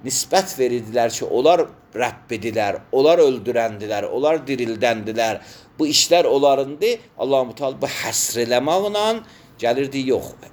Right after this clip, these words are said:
onların deyil, fəqət bu işlər Allahındır. Ya innə şaniəkə huvəl əbtər. Fəqət sənin,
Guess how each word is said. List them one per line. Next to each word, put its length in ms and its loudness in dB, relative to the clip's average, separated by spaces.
onların 480 0
deyil, 240 -4
fəqət 360 -6
bu 120 -6
işlər 320 0
Allahındır. 560 -6
Ya 240 10
innə 280 -2
şaniəkə 680 0
huvəl 340 2
əbtər. 480 -6
Fəqət 500 -4
sənin, 680 -4